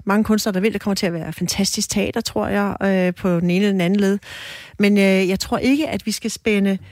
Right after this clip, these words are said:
kulturinstitutionerne for, at det kun er det, vi skal lave. Fordi livet er meget andet. Jeg tænker, at covid-situationen er en situation, vi også kan bruge til at diskutere eksistensen i det hele taget, men, øh,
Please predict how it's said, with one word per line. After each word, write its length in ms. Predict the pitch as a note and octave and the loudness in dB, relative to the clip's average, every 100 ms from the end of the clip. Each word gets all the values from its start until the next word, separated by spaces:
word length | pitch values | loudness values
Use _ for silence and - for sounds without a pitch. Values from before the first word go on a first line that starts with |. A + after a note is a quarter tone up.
| - _ | -20 _
kulturinstitutionerne 960 | - G3 D4+ B3 - G#3 A3+ B3 A3+ F#3+ | -2 2 2 2 2 0 2 2 2 2
for, 260 | - A3+ A#3+ _ _ | 2 -2 -2 _ _
at 180 | F#3+ - | -4 -2
det 100 | F#3 | -4
kun 200 | - A3 | 0 2
er 60 | A3+ | 2
det, 180 | G3 G3+ | -2 -4
vi 40 | |
skal 200 | - D3+ | -4 -4
lave. 220 | D3+ F#3 - _ _ _ _ _ _ - - | -2 -2 -4 _ _ _ _ _ _ -20 -20
Fordi 340 | - G3+ A3+ G3+ | -4 0 2 2
livet 320 | A#3+ A#3 - | 2 2 2
er 40 | |
meget 240 | F3+ F3 - | 2 2 0
andet. 320 | F#3 G3 B3 - _ _ _ - F#3+ | 2 4 4 0 _ _ _ -6 -2
Jeg 80 | |
tænker, 260 | - G#3+ G#3 | 2 2 2
at 60 | F#3 | 0
covid-situationen 840 | G3 C#4 D#4+ A#3+ G#3 F#3+ F3 F#3 | 2 2 2 0 0 0 -2 -4
er 40 | - | -2
en 80 | F3 | -2
situation, 380 | F#3 F#3 B3 A3 | 0 0 0 2
vi 80 | F#3 | 2
også 160 | F#3+ | 0
kan 100 | G#3+ | -2
bruge 180 | G#3 A3 | -4 -2
til 300 | - G#3+ G#3+ - | 0 -2 -2 -4
at 260 | E3+ - - - | -4 -4 -8 -10
diskutere 520 | - D3+ A#3+ C4 E3+ | -6 -2 0 2 0
eksistensen 540 | - E3 F3+ - F3+ | -4 -4 -2 -2 -6
i 20 | |
det 120 | D3+ C#3+ | -6 0
hele 200 | A3+ D4+ | 0 0
taget, 420 | - E3 D#3+ D#3 | -2 0 0 2
men, 160 | D#3 D3 | 2 4
øh, 200 | D3+ | 2